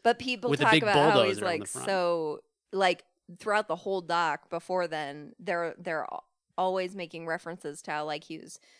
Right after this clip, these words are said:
Speaker 1: so talented and he made all these custom things and he could fix everything. Like,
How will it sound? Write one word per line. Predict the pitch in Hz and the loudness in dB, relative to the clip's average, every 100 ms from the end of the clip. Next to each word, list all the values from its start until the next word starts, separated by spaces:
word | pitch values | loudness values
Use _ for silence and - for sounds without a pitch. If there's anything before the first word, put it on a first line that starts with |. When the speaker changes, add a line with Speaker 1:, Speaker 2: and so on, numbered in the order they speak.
| _ _ | _ _
Speaker 1:
so | - 190 175 | -6 -4 -4
talented | - - 277 277 269 247 233 233 208 | -6 -10 -8 -6 -4 -6 -4 -4 -4
and | 202 | -8
he | 214 | -10
made | 196 185 | -8 -8
all | 180 | -8
these | 180 190 | -12 -14
custom | - 233 226 - 226 190 175 170 170 _ _ _ _ | -12 -12 -10 -10 -8 -6 -8 -10 -16 _ _ _ _
things | 294 294 254 | -6 -6 -4
and | 233 | -4
he | 233 | -4
could | 202 - | -4 -4
fix | 170 - | -6 0
everything. | 240 233 233 202 196 | 0 0 -6 -6 -4
Like, | 185 | -6